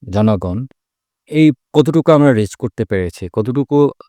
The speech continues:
অ্যাকচুয়াল ন্যারেটিভটা নিয়ে আমরা তাদের সামনে যেতে পেরেছি, বা have we or did we offer them anything? আওয়ামী লীগ থেকে আমরা কি তাদেরকে কোনো কিছু, বাংলাদেশের মানুষকে নতুন কোনো কিছু অফার করতে পারে-, পেরেছি কিনা? নাকি আমরা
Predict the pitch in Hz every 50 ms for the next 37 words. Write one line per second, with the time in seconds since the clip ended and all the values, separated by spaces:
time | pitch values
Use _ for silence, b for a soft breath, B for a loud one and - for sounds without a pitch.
0 | - - - - 110 _ - - 139 131 120 104 107 107 107 107 - 127 120 107
1 | 123 131 123 120 117 110 107 107 107 110 - 107 98 101 - - 110 107 101 92
2 | 90 95 - 98 - 101 101 101 95 - - 110 95 95 95 95 92 90 87 90
3 | 98 107 98 107 117 113 104 104 _ b b b b b b b b - - 135
4 | 123 101 92 120 120 127 131 127 120 117 113 - - 143 117 95 110 92 92 90
5 | 87 90 - - 87 82 - 110 _ _ _ _ _ _ _ _ _ _ _ b
6 | b b b b b 113 123 131 135 135 135 139 - - - 135 120 147 147 147
7 | 151 151 - _ _ _ _ _ _ _ _ _ _ _ _ _ _ _ _ _
8 | _ - - 113 110 117 117 110 - 127 123 120 117 - _ _ _ _ _ _
9 | _ _ - 107 101 90 110 104 - 127 120 - 107 101 104 101 98 104 - -
10 | 113 110 101 98 104 98 98 101 101 98 - 110 107 95 98 107 117 113 - -
11 | - 85 87 107 _ _ _ _ _ _ _ _ _ - 104 101 107 - 127 120
12 | 110 - 117 113 120 113 120 - 135 117 101 - 110 104 - 113 - - 117 -
13 | 110 104 101 101 104 - 113 107 101 - - 113 - 98 90 90 90 101 107 -
14 | 123 113 107 104 107 113 113